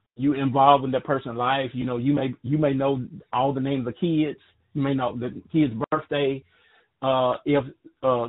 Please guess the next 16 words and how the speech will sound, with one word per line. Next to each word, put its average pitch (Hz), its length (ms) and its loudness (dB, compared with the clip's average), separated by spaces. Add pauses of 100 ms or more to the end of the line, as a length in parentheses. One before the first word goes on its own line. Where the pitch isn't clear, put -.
(100)
something 160 280 4
come 156 140 2
up, 151 160 2 (180)
if 123 260 -4
you, 139 220 4
if 117 100 -6
you're 123 140 -4
local, 131 580 2
you 135 220 0
may 147 220 4
come 165 200 0
over 143 160 0
to 143 120 -4
their 131 140 -2
house 147 420 0
for 127 400 -4